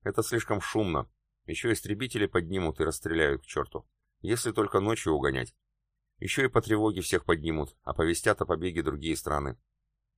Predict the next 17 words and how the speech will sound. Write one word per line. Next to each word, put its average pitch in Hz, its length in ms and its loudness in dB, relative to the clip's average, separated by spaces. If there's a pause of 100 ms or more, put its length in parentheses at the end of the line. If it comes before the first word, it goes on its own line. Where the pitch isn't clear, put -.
А 76 120 -4
вот 85 200 2
водой, 85 360 2
по-тихому, 80 680 -2 (200)
я 107 140 2
думаю, 107 320 2
даже 90 240 2
лучший 82 280 0
способ. - 340 -4 (640)
Именно 113 300 2
для 107 160 4
этого 107 260 6
я 92 120 6
подходящее 95 640 2
судно 92 300 -4
и 85 60 0
подыскивал. 73 640 -2